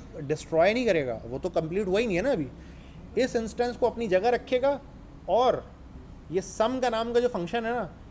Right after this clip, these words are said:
इसको तलाश करेगा और इसका एक, इस instance को रहते हुए एक नया instance बनाएगा और उसको चलाने की कोशिश करेगा। जब उसको ये चलाने की कोशिश करेगा, तो क्या होगा, वहाँ पे sum की call दोबारा है, फिर एक और इंस्टेंस बनाएगा,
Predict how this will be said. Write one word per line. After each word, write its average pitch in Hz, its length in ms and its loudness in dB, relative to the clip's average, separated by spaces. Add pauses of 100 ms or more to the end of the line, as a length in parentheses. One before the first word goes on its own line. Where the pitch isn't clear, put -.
(120)
इसको 233 220 0
तलाश 196 360 2
करेगा 226 380 2 (1300)
और 160 140 2
इसका 220 320 -2
एक, 214 260 0 (920)
इस 208 160 -2
instance 220 420 -4
को 233 120 0
रहते 180 300 0
हुए 151 280 0
एक 151 120 -4
नया 156 220 -2
instance 160 340 -4
बनाएगा 110 400 -12 (640)
और 151 200 -6
उसको 185 260 -2
चलाने 190 320 0
की 175 100 -4
कोशिश 147 300 -4
करेगा। 110 320 -10 (420)
जब 151 120 0
उसको 175 280 -2
ये 247 100 2
चलाने 233 340 0
की 233 80 -4
कोशिश 220 280 0
करेगा, 226 280 0
तो 233 100 0
क्या 220 160 2
होगा, 139 260 0 (560)
वहाँ 151 180 0
पे 202 100 -2
sum 214 280 -4
की 214 120 -6
call 196 280 4
दोबारा 160 340 4
है, 170 120 -2 (400)
फिर 208 160 -2
एक 196 180 0
और 240 160 4
इंस्टेंस 220 360 -2
बनाएगा, 113 420 -8